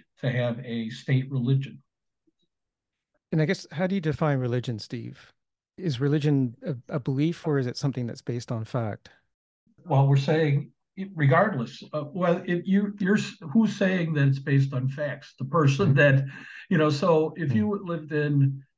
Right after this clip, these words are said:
Speaker 1: uh, communist China during the Cultural Revolution,
Speaker 2: Mm-hmm.
Speaker 1: the facts were that,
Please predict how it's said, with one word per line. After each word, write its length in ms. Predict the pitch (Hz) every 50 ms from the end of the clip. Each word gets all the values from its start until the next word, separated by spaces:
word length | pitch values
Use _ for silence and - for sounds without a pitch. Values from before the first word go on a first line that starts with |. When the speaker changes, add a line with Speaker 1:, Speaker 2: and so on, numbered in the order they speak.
| _ -
Speaker 1:
uh, 200 | 143 135 123 120
communist 520 | - - 175 165 160 160 156 143 151 139 -
China 500 | - 170 160 156 151 147 139 131 123 120
during 300 | 117 - 139 131 135 131
the 80 | 127 131
Cultural 420 | - - 170 151 135 - 156 139
Revolution, 640 | 135 131 127 113 127 139 147 156 147 - - 135
Speaker 2:
Mm-hmm. 540 | 117 113 123 - - - _ _ _ _ -
Speaker 1:
the 60 | 135
facts 480 | - - 165 156 160 160 139 - - -
were 520 | 160 143 143 127 107 101 107 120 139 - - - - _ _ -
that, 240 | 135 127 127 117